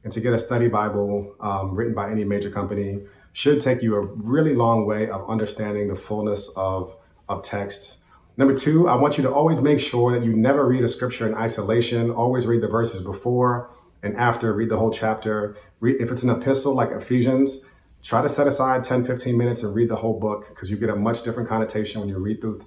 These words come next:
something that way. Uh, and number three, I want you to do what Paul told Timothy to do. I want you to do your best to present yourself as a worker who has no need to be ashamed,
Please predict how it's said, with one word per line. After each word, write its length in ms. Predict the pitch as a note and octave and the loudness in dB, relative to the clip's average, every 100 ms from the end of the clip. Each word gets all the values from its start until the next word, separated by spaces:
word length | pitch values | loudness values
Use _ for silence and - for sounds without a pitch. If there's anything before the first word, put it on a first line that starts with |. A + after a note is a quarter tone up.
| - | -10
something 580 | A2+ A2 G#2 G2+ G2+ - - _ - | -6 -2 -2 -2 -4 -8 -20 _ -2
that 220 | A2+ A2+ | 0 2
way. 360 | A2+ A2 A2 - - _ _ - - _ - | 2 2 0 -6 -16 _ _ -20 -20 _ -2
Uh, 260 | A2 A2+ A#2 | 2 4 2
and 80 | B2 | 4
number 180 | C#3+ | 4
three, 180 | C3+ C3+ | 6 6
I 40 | B2+ | 6
want 240 | C3 - | 4 2
you 60 | B2 | 2
to 240 | A#2+ A2+ | 4 2
do 180 | G2+ B2 | 2 2
what 140 | A#2 | 0
Paul 240 | - A2 A2 | 2 0 2
told 240 | G#2+ G#2+ | 0 -2
Timothy 280 | A2 G2+ G#2+ | -4 -4 -4
to 100 | F#2+ | -6
do. 320 | F#2+ F#2+ F#2+ - - | -6 -8 -8 -14 -12
I 60 | F#2 | -4
want 160 | A#2 | -2
you 60 | B2 | 0
to 80 | A#2 | 2
do 80 | |
your 140 | A2+ G#2+ | 2 2
best 600 | G2 G2 - - - - | 0 -4 -8 -14 -20 -14
to 100 | G#2 | -6
present 300 | G#2 G2+ G#2+ | -4 -2 -2
yourself 320 | A2 G#2 G2+ | -4 -4 -4
as 80 | G2+ | -6
a 60 | |
worker 340 | F2+ E2+ E2 G2+ | -4 -4 -4 -4
who 120 | A2 | -4
has 160 | G2 F#2 | -6 -4
no 180 | G2+ A#2+ | -2 0
need 160 | A#2+ | 0
to 80 | A#2 | 0
be 120 | A2 | 0
ashamed, 500 | A#2 A2 F#2 F#2+ F#2 | -2 -2 -8 -6 -8